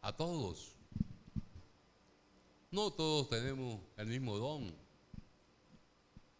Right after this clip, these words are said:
pero doy gracias a mi Dios porque Filadelfia hace, hace patente, hace una realidad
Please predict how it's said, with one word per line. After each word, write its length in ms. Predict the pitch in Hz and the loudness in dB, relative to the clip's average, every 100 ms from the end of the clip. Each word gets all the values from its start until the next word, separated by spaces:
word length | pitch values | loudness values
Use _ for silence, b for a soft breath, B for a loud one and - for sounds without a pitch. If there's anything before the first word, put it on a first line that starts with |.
| _ _ - - - - - - - - - | _ _ -16 -10 -10 -12 -20 -20 -20 -12 -2
pero 580 | 135 135 135 120 104 - - - - - - - - _ - - - _ - - | 0 2 2 0 -4 -10 -20 -20 -20 -20 -20 -20 -20 _ -20 -20 -20 _ -20 -20
doy 260 | - 113 175 | -2 2 4
gracias 500 | 151 165 175 175 160 | 6 6 4 2 -2
a 60 | 147 | 0
mi 140 | 127 | 0
Dios 240 | 127 165 | 2 0
porque 300 | 160 147 127 | 0 0 0
Filadelfia 840 | 123 123 120 123 151 143 143 131 120 104 - - - - - - - | 0 0 0 0 -2 -4 -6 -4 -6 -12 -16 -20 0 0 0 -14 -4
hace, 720 | 127 139 - 151 139 117 95 - - - - - - - - - - - | -2 -2 0 0 0 -2 -4 -10 -20 -20 -20 -20 -20 -20 -20 -20 -20 -6
hace 240 | 135 170 | -4 -4
patente, 600 | - 131 - 156 151 127 | -2 -2 0 0 0 0
hace 180 | 127 156 | 0 0
una 140 | 151 139 | 0 0
realidad 720 | 131 117 113 117 135 147 | 0 0 2 2 2 -2